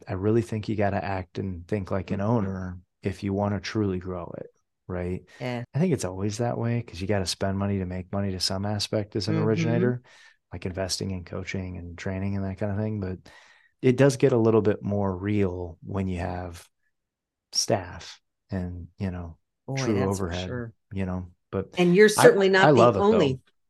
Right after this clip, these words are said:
Speaker 2: you're not the only originator that I've spoken to as I've coached people, uh, coach loan officers and stuff. There are two different ways to look at it. And some people have cut staff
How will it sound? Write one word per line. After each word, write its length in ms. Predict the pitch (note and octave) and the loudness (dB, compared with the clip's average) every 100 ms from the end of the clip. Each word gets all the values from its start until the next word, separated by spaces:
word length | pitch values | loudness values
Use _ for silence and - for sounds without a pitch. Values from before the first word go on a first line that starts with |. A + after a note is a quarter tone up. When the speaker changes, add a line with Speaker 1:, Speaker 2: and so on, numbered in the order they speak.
| _ - | _ 6
Speaker 2:
you're 100 | A3 | 8
not 240 | A3+ B3+ | 8 6
the 120 | B3+ | 8
only 260 | A#3+ C4 G3+ | 8 8 8
originator 540 | F3 F3 E3+ D#3+ D#3 | 6 4 2 4 4
that 140 | D3+ D#3 | 4 4
I've 180 | D3+ D3 | 2 0
spoken 380 | - E3+ E3 | 0 0 0
to 340 | C#3+ E3+ D#3 D#3+ | -2 -2 -2 -2
as 240 | - E3 | 0 2
I've 200 | D#3+ D3+ | 2 0
coached 380 | C#3 G3+ F#3+ - | 2 0 0 0
people, 580 | G3+ F3+ F3+ E3 E3+ E3 | -4 -2 2 4 4 2
uh, 120 | - D3 | -2 -4
coach 340 | - F#3 F3+ | 2 2 2
loan 200 | E3+ E3 | 0 2
officers 580 | D#3 D#3 D#3+ D#3+ D#3+ D#3 | 0 0 -4 0 0 0
and 120 | D3+ | -6
stuff. 300 | C#3+ D3+ D3+ _ - _ _ _ | 0 0 0 _ -20 _ _ _
There 220 | D#3 F#3 | 6 8
are 180 | G#3+ D4+ | 10 8
two 220 | D#4 C4+ | 4 2
different 260 | B3+ B3+ B3+ | 2 2 4
ways 200 | B3+ B3 | 4 4
to 100 | A#3+ | 2
look 220 | A#3+ B3+ | 0 4
at 160 | E3+ D#3 | 4 4
it. 100 | - | 0
And 120 | E3 E3 | -2 0
some 220 | A3+ G#3+ | 2 0
people 360 | A3 A3 A#3 | 0 -2 0
have 220 | A#3 G#3 F3 | 0 -2 -2
cut 220 | G3+ G#3 | -4 -4
staff 540 | - A3+ A3+ C4 - | 0 2 2 -2 -14